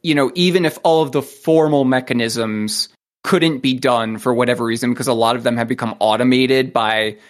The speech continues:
algorithms that the company controls. And so you just, like, push a button saying, "I wanna lay off." And it's just like, "Your request has been rejected," and you don't know why. So, like, there used to be a way to kind of override that, where he, you would call a super-, uh,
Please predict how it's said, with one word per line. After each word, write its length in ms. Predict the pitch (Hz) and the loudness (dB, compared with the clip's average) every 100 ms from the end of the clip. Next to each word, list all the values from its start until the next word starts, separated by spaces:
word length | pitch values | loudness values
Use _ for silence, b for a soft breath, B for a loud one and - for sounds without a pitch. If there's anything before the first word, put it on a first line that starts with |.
| b _ | b _
algorithms 760 | 123 156 151 151 143 143 139 131 | -2 0 2 2 4 2 2 0
that 120 | 127 | -4
the 60 | 127 | -4
company 380 | 139 127 127 | -4 -2 -2
controls. 640 | 123 127 127 135 127 127 123 | 0 0 2 2 4 2 0
And 160 | - 143 | -2 0
so 80 | 143 | 0
you 120 | 139 | 0
just, 180 | 139 143 | -2 -2
like, 160 | 135 | -2
push 200 | - 151 | -2 -2
a 60 | 131 | 0
button 440 | 123 110 120 113 B B | 0 -2 -4 -8 B B
saying, 640 | - 131 120 117 120 117 107 | -2 0 2 0 -2 -4 -4
"I 80 | 135 | -2
wanna 260 | 123 123 113 | 0 0 2
lay 200 | 117 113 | 2 2
off." 240 | 107 104 | 0 -2
And 80 | 120 | -6
it's 100 | 110 | -6
just 240 | 117 - | -8 -4
like, 240 | 117 104 b b - | -2 -2 b b 0
"Your 140 | 196 | 2
request 340 | 139 - 123 | 2 0 -2
has 100 | 139 | -4
been 160 | 120 139 | -4 -2
rejected," 640 | 139 127 151 - - - - | 0 0 -2 -4 -10 -10 -4
and 100 | 135 | 0
you 80 | |
don't 160 | 123 113 | 0 0
know 120 | 101 | -2
why. 320 | 101 101 - B B B | -4 -4 -8 B B B
So, 260 | - 214 | -2 2
like, 220 | 175 165 B - | 2 2 B -2
there 100 | 214 | 2
used 240 | 220 269 | 2 2
to 40 | 226 | 2
be 100 | 202 | 2
a 60 | |
way 440 | 165 151 143 139 135 | 4 4 4 4 0
to 240 | - 151 - _ - | -2 -4 -4 _ -6
kind 180 | 185 | -4
of 80 | 156 - | -2 0
override 500 | 165 143 120 110 104 | 2 2 2 0 -2
that, 280 | 71 - _ | -6 -6 _
where 120 | 135 127 | -4 -2
he, 240 | 135 127 | -2 -4
you 140 | 151 131 | -2 -2
would 140 | 127 | -2
call 260 | - 110 117 | 0 0 2
a 60 | |
super-, 440 | 120 240 240 135 - | 0 -2 0 -2 0
uh, 280 | 143 127 123 | 0 2 0